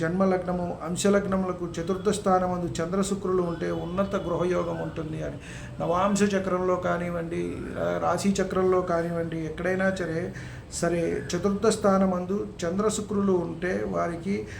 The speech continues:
ఉన్నతమైన గృహయోగం కలుగుతుంది అని మనకి చెప్పటం అనేది జరుగుతోంది. అలాగే చతుర్థ దశమాధిపతులు కలిసి కేంద్ర స్థానములందు ఉన్నట్టయితే శని కేంద్ర స్థాన స్థితుడై ఉన్న గొప్ప గృహమును వీళ్ళు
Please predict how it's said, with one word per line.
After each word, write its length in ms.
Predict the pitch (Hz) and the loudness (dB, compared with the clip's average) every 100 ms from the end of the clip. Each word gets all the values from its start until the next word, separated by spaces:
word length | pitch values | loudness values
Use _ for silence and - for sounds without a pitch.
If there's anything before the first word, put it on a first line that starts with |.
| - - | -12 -6
ఉన్నతమైన 580 | 165 190 220 226 202 196 | 0 2 4 4 4 4
గృహయోగం 680 | 180 175 175 208 208 202 202 | 2 0 2 4 6 4 4
కలుగుతుంది 880 | 185 175 175 175 165 170 170 160 - - | 2 0 0 -2 -4 -4 -4 -4 -6 -6
అని 120 | 165 | -4
మనకి 520 | 160 156 165 185 202 - - 156 | -2 -2 -2 -2 -2 -6 -8 -4
చెప్పటం 280 | 156 175 180 | -2 0 0
అనేది 480 | 175 165 175 196 - 139 | 0 -2 -2 -4 -6 -6
జరుగుతోంది. 540 | 151 151 135 143 139 - - - - - - - - - - - | -4 -4 -6 -6 -6 -10 -12 -10 -10 -10 -12 -12 -12 -14 -14 -4
అలాగే 640 | 175 185 202 220 190 190 196 | 2 4 6 6 6 2 -2
చతుర్థ 300 | 185 208 202 | -2 -2 2
దశమాధిపతులు 800 | 214 196 190 196 208 208 202 196 | 2 2 4 6 6 4 2 2
కలిసి 640 | 185 180 180 196 180 175 175 - | 2 0 0 2 2 0 -4 -2
కేంద్ర 320 | 185 196 214 | 0 4 2
స్థానములందు 680 | 202 202 196 190 190 185 180 | 4 4 6 4 4 2 0
ఉన్నట్టయితే 720 | 170 175 175 175 165 165 165 | -2 -4 -4 -4 -4 -4 -4
శని 400 | 170 170 185 175 - | -4 -2 -2 -4 -6
కేంద్ర 300 | 175 180 190 | -2 0 2
స్థాన 340 | 190 - 180 175 | 0 2 2 2
స్థితుడై 440 | - 175 190 190 | -2 -2 2 2
ఉన్న 180 | 175 165 | 2 0
గొప్ప 500 | 160 156 156 156 196 | -2 -4 -6 -4 0
గృహమును 520 | 185 165 160 202 202 | 0 0 2 2 4
వీళ్ళు 360 | 185 175 170 | 4 2 0